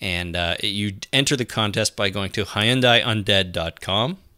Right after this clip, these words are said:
And they made a promotional video for this, and here's one of the things that Kirkman said in the promotional video.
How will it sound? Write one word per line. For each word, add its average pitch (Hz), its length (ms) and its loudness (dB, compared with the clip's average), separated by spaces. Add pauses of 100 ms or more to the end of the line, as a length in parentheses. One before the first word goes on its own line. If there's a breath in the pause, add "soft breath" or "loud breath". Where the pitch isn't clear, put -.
(920 loud breath)
And 113 420 4
they 120 160 4
made 156 300 2
a 127 160 -4
promotional 135 800 -2
video 107 420 0
for 95 180 -6
this, 92 300 0
and 92 100 -6
here's 123 480 -2
one 110 160 -2
of 104 100 -6
the 98 120 -2
things 98 320 -6
that - 140 -12
Kirkman 95 380 -8
said 92 260 -2
in 87 80 -6
the 87 80 -10
promotional - 540 -10
video. 107 480 0